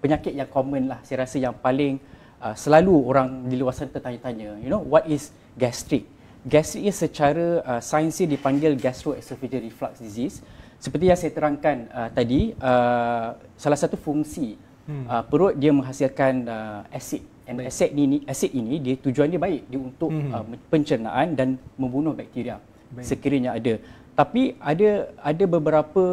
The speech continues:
Speaker 1: uh, apa, uh, keadaan di mana, uh, bahagian, uh, kita panggil bahagian pertemuan di antara esophagus dan juga perut itu dia longgar.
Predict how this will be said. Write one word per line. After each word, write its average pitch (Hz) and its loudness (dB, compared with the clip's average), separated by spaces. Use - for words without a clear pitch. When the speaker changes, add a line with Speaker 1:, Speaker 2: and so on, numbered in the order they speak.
Speaker 1:
uh, 123 0
apa, 127 -8
uh, 117 -6
keadaan 160 2
di 147 -2
mana, 160 -2
uh, 127 0
bahagian, 160 4
uh, 127 0
kita - -4
panggil 165 2
bahagian 147 2
pertemuan 160 0
di 139 2
antara 139 0
esophagus 151 -4
dan 135 -2
juga 135 -4
perut 165 4
itu 143 -2
dia 147 2
longgar. 147 2